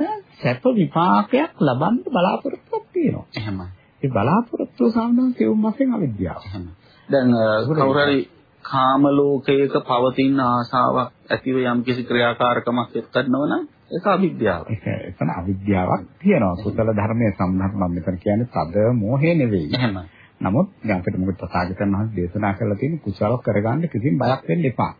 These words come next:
Speaker 2: එහෙම.
Speaker 1: මොකද අපි දැන් මේ සා-, සසර ගමන ස්වාමීන් වහන්සේ මෙහෙම යනකොට අපි දුගතියට වැටුණොත් නේ අපිට ආයේ ගොඩ එනවා කියන එක ලේසි නැත්තේ. අර
Speaker 2: එහෙම.
Speaker 1: කනකස් දැව වීසුදුරෙන් අහස බලන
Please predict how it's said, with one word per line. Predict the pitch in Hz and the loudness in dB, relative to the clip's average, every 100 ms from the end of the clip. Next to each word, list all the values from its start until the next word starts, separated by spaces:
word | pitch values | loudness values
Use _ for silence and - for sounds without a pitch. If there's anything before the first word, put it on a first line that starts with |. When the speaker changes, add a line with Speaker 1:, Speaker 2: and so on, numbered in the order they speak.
| _ | _
Speaker 2:
එහෙම. | - 107 101 | -8 -6 -6
Speaker 1:
මොකද | 92 113 | -2 -2
අපි | 80 107 | -2 0
දැන් | 110 120 | 2 4
මේ | 120 127 - | 4 2 -2
සා-, | - 90 104 - | -2 -2 -2 -4
සසර | 90 - 120 | -6 -2 -2
ගමන | 104 90 113 127 | 0 0 0 0
ස්වාමීන් | 123 120 127 123 | 0 0 0 0
වහන්සේ | 135 143 | 0 0
මෙහෙම | 113 113 87 | 0 0 -2
යනකොට | 101 131 117 85 - - _ - - - | -4 -4 -2 -2 -4 -8 _ -20 -20 -12
අපි | - 135 156 | -4 0 0
දුගතියට | 110 110 175 180 202 190 | 0 2 2 2 2 4
වැටුණොත් | 143 135 202 196 | 2 2 0 0
නේ | 190 165 | 0 0
අපිට | 175 175 | 0 0
ආයේ | 160 170 135 | 2 2 2
ගොඩ | 117 151 | 2 2
එනවා | 175 175 175 | 2 2 0
කියන | 175 175 170 | 0 0 0
එක | 165 98 | 0 0
ලේසි | 92 131 185 202 | 2 2 2 2
නැත්තේ. | 190 - 160 | 2 0 -4
අර | 120 | -2
Speaker 2:
එහෙම. | 113 117 | 0 0
Speaker 1:
කනකස් | 117 120 - | 0 -2 -2
දැව | 120 127 | 0 2
වීසුදුරෙන් | 110 110 127 117 120 - | 0 -2 -2 -2 -2 0
අහස | 107 120 | -2 -2
බලන | 117 117 120 | -2 -2 -2